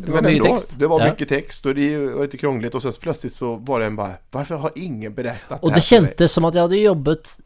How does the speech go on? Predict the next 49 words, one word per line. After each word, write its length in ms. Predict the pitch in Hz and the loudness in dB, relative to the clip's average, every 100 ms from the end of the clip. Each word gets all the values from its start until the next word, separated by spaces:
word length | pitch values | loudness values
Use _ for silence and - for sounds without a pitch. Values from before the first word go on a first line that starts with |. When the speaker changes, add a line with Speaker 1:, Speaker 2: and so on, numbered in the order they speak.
| _ _ | _ _
Speaker 1:
hela 360 | - - 180 135 | -6 2 4 4
mitt 140 | 151 | 2
liv 160 | 147 131 | 0 -2
som 160 | 131 156 | 0 -2
snäcker, 540 | - 131 - 185 180 | 0 0 0 -2 0
men 100 | 165 | 0
först 280 | 156 151 - | 2 0 0
fa-, 240 | - 156 147 | -4 -2 0
nå 280 | 131 123 131 | 2 4 4
fant 260 | 156 147 | 2 0
ut 140 | 127 135 | 0 0
att 80 | |
det 80 | 135 | 0
finns 240 | 127 127 135 | 0 0 0
en 80 | |
hammer. 260 | 127 135 208 | 0 0 0
Speaker 2:
Du 60 | 277 | 2
har 160 | 302 | 4
en 220 | 214 202 240 | 4 2 2
grej 160 | 254 | 0
kvar 300 | 202 - 151 | -2 0 2
i 20 | 226 | 2
T 180 | 240 | 0
V. 220 | 175 117 110 | -2 -2 -2
Det, 260 | 151 170 | -4 -6
de 140 | 165 180 | -6 -8
flesta 680 | - 196 - - - 220 | -4 -4 -4 -8 -2 -2
programledare 760 | - 175 180 156 104 95 104 104 | -2 -4 -2 -2 -4 -4 -6 -4
använder 400 | 143 160 107 98 | -2 -2 -4 -6
ju 120 | 107 | -6
någonting 280 | 117 113 104 | -4 -4 -6
som 120 | - | -10
heter 140 | 98 90 | -12 -8
snäcka. 600 | - - 143 - - 131 | -6 -4 -6 -8 -6 -6
Speaker 1:
Som 540 | - - 160 170 175 | -2 4 6 6 4
på 120 | 156 - | 8 8
norska 380 | 156 - 151 | 8 0 0
så 120 | 131 156 | 2 0
är 360 | 147 143 135 | 2 4 4
en 240 | 135 139 139 | 4 2 2
öresnegle, 1000 | 175 151 113 98 - - 120 110 117 139 147 | 4 6 6 4 -2 -2 0 0 -2 -2 -2
säger 200 | 147 113 | -2 0
man 40 | |
Speaker 2:
Mm. 60 | 101 | 0
Speaker 1:
väl. 120 | 107 | 0
Alltså 180 | 120 - | -2 0
en, 220 | 139 143 | 0 0
en 180 | 143 139 | -4 -6
liten, 600 | 143 131 - 139 151 147 | -4 -6 -6 -8 -6 -8